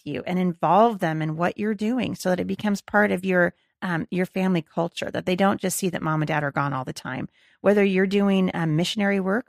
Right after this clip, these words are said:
or whether you're working as a businessman doesn't really matter if you're never seeing your children." So there's, there, there are, um, some pretty significant ditches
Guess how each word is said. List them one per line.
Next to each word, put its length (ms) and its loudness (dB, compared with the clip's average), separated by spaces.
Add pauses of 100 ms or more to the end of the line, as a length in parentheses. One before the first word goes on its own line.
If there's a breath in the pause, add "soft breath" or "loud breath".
or 100 0
whether 240 0
you're 240 0
working 400 0
as 120 -4
a 80 -6
businessman 560 -2
doesn't 280 0
really 200 -4
matter 520 -2 (560)
if 220 0
you're 140 2
never 240 0
seeing 240 -2
your 100 -4
children." 480 -4 (320 soft breath)
So 160 2
there's, 400 4
there, 340 4 (120)
there 220 2
are, 260 4 (140)
um, 380 -4
some 220 0
pretty 380 0
significant 880 -4
ditches 600 -4